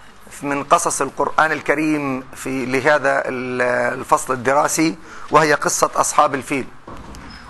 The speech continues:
والحقيقة أنا يعني تحدثت في هذه القصة، أو أردت أن أتحدث في هذه القصة لما تحمل من معاني، ولما لها ارتباط وثيق بواقعنا الإسلامي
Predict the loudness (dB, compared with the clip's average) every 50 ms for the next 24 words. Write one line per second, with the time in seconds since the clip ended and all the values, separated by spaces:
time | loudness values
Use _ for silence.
0 | 2 4 4 6 6 6 6 6 4 4 4 4 4 4 4 4 6 6 4 4
1 | 2 0 2 4 6 6 6 4 0 -2 0 0 2 2 2 2 4 4 2 2
2 | 0 -4 -6 -2 0 2 2 2 2 0 -2 -2 -2 -4 -4 -2 0 0 2 2
3 | 2 4 4 4 4 4 2 0 -2 0 0 0 -2 -2 -2 -2 0 -2 -2 -2
4 | -2 -4 -4 -2 0 2 2 2 0 -2 -6 -4 -6 -6 0 2 2 2 2 2
5 | -4 -12 -18 -16 -16 -16 -16 -12 -4 0 0 2 4 4 2 4 4 2 2 0
6 | -2 -2 -4 -2 -2 -4 -4 -4 -2 -2 -2 0 0 2 2 2 2 2 2 2
7 | 0 0 0 -2 -6 -12 -16 -16 -16 -12 -2 0 0 2 2 2 2 2 2 2
8 | 4 2 4 4 2 2 2 2 0 0 0 -2 0 4 6 6 6 6 4 2
9 | 0 -2 -2 -2 -2 -2 -2 0 0 0 0 0 2 2 2 0 -2 -10 -16 -18
10 | -20 -20 -18 -14 -8 -2 0 2 4 6 6 4 4 2 0 0 0 0 2 2
11 | 2 2 0 0 -4 -6 -6 -4 -4 -2 -2 -2 -4 -4 -4 -6 -6 -6 -6 -4
12 | -4 -4 0 2 2 4 4 2 0 -2 -4 -6 -6 -6 -6 -6 -8